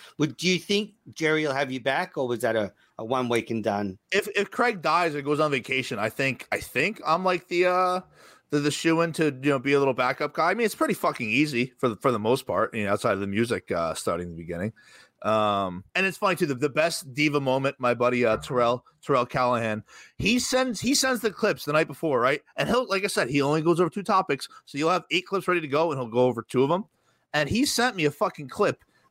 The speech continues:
Speaker 2: um, for Al Sharpton. I play said clip. It's like, "Well, wh-, what was that?" <laughs> I'm like, "What do you mean? What was that?" "That was a clip you sent me."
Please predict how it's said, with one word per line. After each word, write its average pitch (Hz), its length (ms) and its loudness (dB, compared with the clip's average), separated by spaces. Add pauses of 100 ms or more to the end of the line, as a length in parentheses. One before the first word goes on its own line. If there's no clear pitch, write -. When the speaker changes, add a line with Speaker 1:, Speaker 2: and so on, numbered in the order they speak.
(140)
Speaker 2:
um, 135 380 0
for 143 240 0
Al 165 160 2
Sharpton. 147 500 -2 (260)
I 135 120 0
play 233 360 0
said 131 360 -2
clip. 95 260 0 (240)
It's - 100 -16
like, - 140 -4 (400)
"Well, 104 260 0 (140)
wh-, 123 60 -2 (140)
what 175 200 2
was 151 160 -4
that?" 165 300 0 (220)
<laughs> - 200 -4
I'm 294 180 4
like, 190 200 0
"What 160 240 0
do 226 60 2
you 240 160 2
mean? 214 380 0 (220)
What 170 240 2
was 175 160 0
that?" 147 240 2 (240)
"That 170 120 2
was 180 100 0
a 170 60 -8
clip 190 180 2
you - 20 -4
sent 170 160 0
me." 143 120 -4